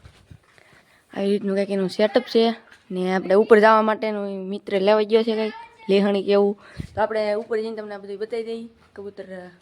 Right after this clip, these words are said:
ઈંડા બચ્ચા કે એવું કંઈ છે ખાનામાં કે નહીં, એમ તમને માથે જઈને તમને બતાવું. ને આવું કંઈક સેટઅપ છે, એટલા કંઈક કબૂતર છે. થોડાક ઉડે છે, પણ આમ આઘા વહી ગયા એટલે કંઈ બતાવે નહીં. આગળ તમને થોડીક વારમાં ઉપર જઈને તમને બધું બતાવી દઉં.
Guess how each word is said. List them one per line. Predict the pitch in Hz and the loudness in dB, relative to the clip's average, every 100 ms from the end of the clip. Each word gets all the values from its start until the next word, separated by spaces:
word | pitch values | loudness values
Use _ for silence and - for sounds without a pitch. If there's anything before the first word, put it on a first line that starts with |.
| _ _ _ _ _ | _ _ _ _ _
ઈંડા | 196 214 202 | -12 -6 -6
બચ્ચા | 190 208 214 196 | -6 -8 -8 -8
કે | 190 | -10
એવું | 196 190 | -10 -10
કંઈ | 190 | -10
છે | 220 214 | -8 -8
ખાનામાં | 214 214 208 202 | -6 -6 -6 -8
કે | 202 | -10
નહીં, | 202 202 | -10 -10
એમ | 196 | -12
તમને | 190 196 185 185 | -12 -12 -10 -10
માથે | 185 208 208 202 | -8 -10 -8 -8
જઈને | 220 | -8
તમને | 202 202 190 | -10 -10 -10
બતાવું. | 214 233 233 233 - - _ _ | -8 -4 -4 -8 -18 -20 _ _
ને | 185 | -4
આવું | 185 185 | -2 0
કંઈક | 185 - | -4 -2
સેટઅપ | 214 214 - | -2 -2 -2
છે, | 226 220 - 196 | -2 -2 -6 -10
એટલા | 196 185 | -8 -6
કંઈક | 190 - | -6 -2
કબૂતર | 214 226 233 | 0 2 2
છે. | 240 233 240 _ _ _ _ _ - | 2 0 -2 _ _ _ _ _ 2
થોડાક | 202 202 202 202 202 196 | 4 4 4 6 6 6
ઉડે | 220 240 233 | 8 8 8
છે, | 247 240 | 6 4
પણ | 226 202 196 | 2 0 0
આમ | 196 196 | 0 0
આઘા | 208 226 226 | 4 6 8
વહી | 233 214 | 6 4
ગયા | 208 | 2
એટલે | 202 | 0
કંઈ | 190 185 | -2 -6
બતાવે | 202 220 208 | -6 -8 -8
નહીં. | 208 240 247 _ _ _ _ _ - | -10 -16 -18 _ _ _ _ _ -12
આગળ | 196 202 | -8 -6
તમને | 202 190 | -6 -8
થોડીક | 214 208 | -10 -8
વારમાં | 202 202 196 202 | -8 -8 -10 -10
ઉપર | 208 196 | -10 -12
જઈને | 202 | -12
તમને | 196 196 | -14 -14
બધું | 190 190 | -16 -16
બતાવી | 196 - 226 | -16 -16 -16
દઉં. | 220 | -16